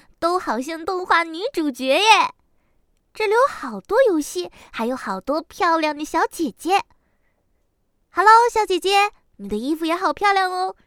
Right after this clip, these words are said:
这关好像挺容易的，只要不踩相应的颜色就好了嘛。只要不踩相应的颜色就好了嘛，看着很简单嘛。耶，加二十分，我们队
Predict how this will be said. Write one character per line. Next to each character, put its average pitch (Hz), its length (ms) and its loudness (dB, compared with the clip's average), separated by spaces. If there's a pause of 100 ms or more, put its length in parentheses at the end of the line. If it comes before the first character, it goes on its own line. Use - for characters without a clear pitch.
(200)
这 359 180 -4
关 370 460 -2
好 285 140 -8
像 403 180 -10
挺 220 260 -12
容 196 220 -8
易 440 180 -10
的， 233 280 -6 (480)
只 220 100 -8
要 233 140 -4
不 - 160 -8
踩 196 200 -10
相 330 240 -4
应 359 160 -12
的 311 60 -6
颜 233 260 -8
色 466 220 0
就 359 140 -4
好 294 180 -4
了 226 80 -6
嘛。 262 260 -2 (1000)
只 - 100 -4
要 254 140 2
不 269 100 -8
踩 226 200 -8
相 339 180 -4
应 370 140 -10
的 349 40 -6
颜 269 240 -4
色 466 200 0
就 415 100 2
好 370 180 0
了 294 80 -2
嘛， 339 280 0 (200)
看 226 220 -8
着 220 80 -8
很 202 300 -8
简 440 320 -2
单 269 180 -2
嘛。 285 240 -4 (540)
耶， 403 100 0 (500)
加 302 220 -2
二 302 320 0
十 302 160 -6
分， - 80 -4 (640)
我 208 100 -10
们 214 140 -10
队 262 280 0